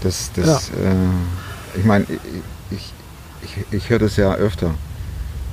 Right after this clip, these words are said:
Speaker 1: aber mich haut's jedes Mal neu um, weil,
Speaker 2: Mhm.
Speaker 1: ähm, erstens habe ich selber Kinder, dann Enkelkinder und, äh,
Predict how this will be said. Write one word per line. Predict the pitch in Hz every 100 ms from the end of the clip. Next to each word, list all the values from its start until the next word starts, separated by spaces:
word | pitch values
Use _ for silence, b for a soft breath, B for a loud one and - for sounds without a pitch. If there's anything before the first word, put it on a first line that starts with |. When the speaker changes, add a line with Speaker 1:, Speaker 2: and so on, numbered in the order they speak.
| -
Speaker 1:
aber | 95 95
mich | 101 101
haut's | 120 110 -
jedes | 104 107 107
Mal | 92
neu | 90 90 98
um, | 78 78
weil, | 85 131
Speaker 2:
Mhm. | 117 117 -
Speaker 1:
ähm, | 95 90 90 98 - - - -
erstens | 107 113 104
habe | 98
ich | 90
selber | 107 110
Kinder, | - 110 110
dann | 104 92 87
Enkelkinder | 101 110 104 107 107 104 101 -
und, | 92 90 B B B B B B B - 98
äh, | 90 90 87